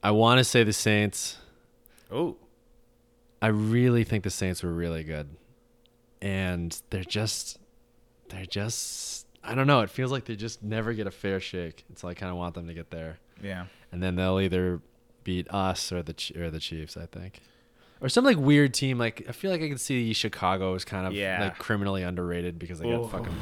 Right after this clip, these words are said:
Speaker 1: robbed, you know?
Speaker 2: <laughs> Dude, Ch-, Chicago, I think next year is gonna be coming in hot. I think they are out for blood.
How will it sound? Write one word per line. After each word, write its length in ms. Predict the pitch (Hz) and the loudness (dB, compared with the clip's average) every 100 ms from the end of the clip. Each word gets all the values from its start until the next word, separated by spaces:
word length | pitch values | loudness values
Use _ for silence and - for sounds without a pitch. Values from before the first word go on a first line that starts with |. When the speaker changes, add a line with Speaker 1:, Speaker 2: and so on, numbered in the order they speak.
| 85 | -6
Speaker 1:
robbed, 500 | 85 82 82 85 82 | -6 -6 -6 -8 -8
you 100 | 78 | 0
know? 340 | 117 87 226 - - | 2 4 2 0 0
Speaker 2:
<laughs> 880 | 220 - - - - - - _ | -6 -6 -20 -20 -20 -20 -20 _
Dude, 440 | - 110 90 80 82 | -8 -4 -4 -4 -8
Ch-, 120 | - 107 | -12 -8
Chicago, 640 | - 131 117 127 131 147 151 | -4 -2 2 4 4 4 4
I 100 | 127 | 2
think 200 | 131 117 | 0 -4
next 380 | 110 110 - | -4 -6 -8
year 240 | 107 95 92 | -6 -2 -2
is 180 | 90 92 | -4 -10
gonna 140 | - | -8
be 80 | 104 | -8
coming 280 | 90 104 95 | -8 -8 -8
in 100 | 80 | -8
hot. 300 | 90 52 - - | -10 -12 -12 -10
I 80 | |
think 260 | 98 117 113 | -10 -8 -4
they 160 | 110 107 | -2 0
are 60 | |
out 240 | 82 165 - | 0 -2 -6
for 80 | 107 | -10
blood. 420 | 104 92 90 | -6 -6 -6